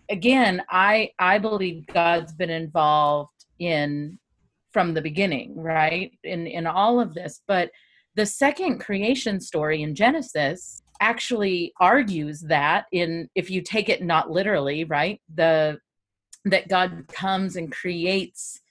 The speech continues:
the person out of the dirt of the earth, right? And that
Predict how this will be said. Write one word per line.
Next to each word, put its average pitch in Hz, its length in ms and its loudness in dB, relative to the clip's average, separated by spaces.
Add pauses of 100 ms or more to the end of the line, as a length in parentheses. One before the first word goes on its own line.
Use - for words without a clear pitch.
(420)
the 165 220 -2
person 202 540 -2
out 170 180 0
of 165 180 -2
the 170 60 -2
dirt 165 460 0
of 156 120 -10
the 151 160 -6
earth, - 480 -2
right? 160 340 -2 (640)
And 170 580 -2 (560)
that 214 380 4